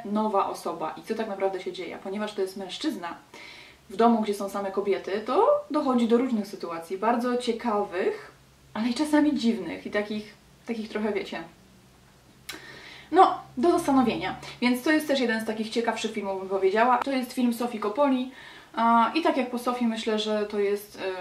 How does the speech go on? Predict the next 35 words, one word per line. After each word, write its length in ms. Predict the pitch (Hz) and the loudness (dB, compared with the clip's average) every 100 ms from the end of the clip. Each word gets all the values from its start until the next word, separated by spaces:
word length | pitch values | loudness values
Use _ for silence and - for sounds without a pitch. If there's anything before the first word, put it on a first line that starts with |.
| 180 | -10
e, 40 | - | -4
film 180 | 262 240 | -2 0
taki 260 | 226 214 | 0 -2
w 80 | 202 | -2
jej 180 | 226 220 | -2 -2
klimacie, 460 | 214 202 185 - | -4 -2 -2 -2
więc 240 | 180 185 190 | -6 -8 -8
mniej 140 | 196 | -6
więcej 300 | 196 202 196 | -6 -2 -2
wiemy, 200 | 202 190 | 0 -4
czego 220 | - 190 | -6 -8
możemy 240 | 180 180 175 | -8 -10 -12
się 80 | - | -8
spodziewać. 400 | 233 254 233 214 | -4 0 0 0
Ja 60 | |
oglądałam 340 | 196 196 190 185 | -2 -4 -6 -6
też 120 | 185 | -8
wcześniejsze 420 | 202 - 190 190 | -8 -10 -10 -8
jej 100 | 185 | -8
filmy 280 | 185 190 190 185 | -10 -12 -12 -12
i, 340 | 180 180 175 - | -14 -14 -14 0
i 60 | |
lubię 220 | - - 175 | 4 4 4
te 80 | |
filmy. 280 | 180 170 160 160 - - - - - | -4 -10 -12 -14 -18 -20 -20 -18 -6
Więc, 320 | 214 214 214 | -2 -2 0
e, 220 | 196 196 | 2 2
tutaj 380 | 196 - 185 185 | -2 -6 -6 -8
po 60 | 185 | -10
prostu 360 | 185 - 175 | -14 -12 -12
kolejny 440 | 170 175 202 190 190 | -12 -4 0 0 2
dobry 240 | 190 185 | 0 -2
film 140 | - | -6
do 80 | 185 | -10
polecenia. 580 | - 175 180 254 277 277 | -6 -6 -2 2 2 2